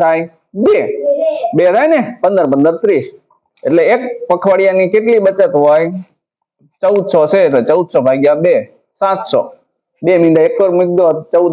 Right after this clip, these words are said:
ના અડધા સાત થાય, બરાબર? છ પખવાડિયાના, તો સાતસો ગુણ્યા છ, બે મીંડા એક કર મૂકી દીધા, છ સત્તા બેતાલીસો રૂપિયા થાય.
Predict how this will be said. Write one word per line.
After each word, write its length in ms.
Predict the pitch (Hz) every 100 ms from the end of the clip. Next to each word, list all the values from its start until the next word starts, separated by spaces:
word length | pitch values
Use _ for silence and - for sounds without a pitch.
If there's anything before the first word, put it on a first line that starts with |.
| 170
ના 100 | 143
અડધા 240 | 139 143 - - _ _ - _ _ - - _ _ _ _
સાત 200 | 220 190 -
થાય, 180 | - - 311 - - -
બરાબર? 280 | 170 226 302 302 285 254 - _ _ _ _ -
છ 60 | 233 262
પખવાડિયાના, 640 | 208 196 190 160 127 107 123 - - _ _
તો 80 | 151 151
સાતસો 400 | 190 226 - 226 180
ગુણ્યા 360 | 160 165 202 240 247 - _ _
છ, 40 | 226 -
બે 80 | 170 202
મીંડા 220 | 185 185 190
એક 80 | -
કર 120 | 233 196
મૂકી 180 | 180 151
દીધા, 360 | 139 135 139 139 - _ _
છ 40 | 196 180
સત્તા 400 | 156 175 190 240 240 - 233 - 233 220 202 - _ _ _ _
બેતાલીસો 600 | - 143 156 208 208 151 151
રૂપિયા 460 | 131 127 165 208 262 269 - _ _ _ _ _ - - - -
થાય. 300 | 156 117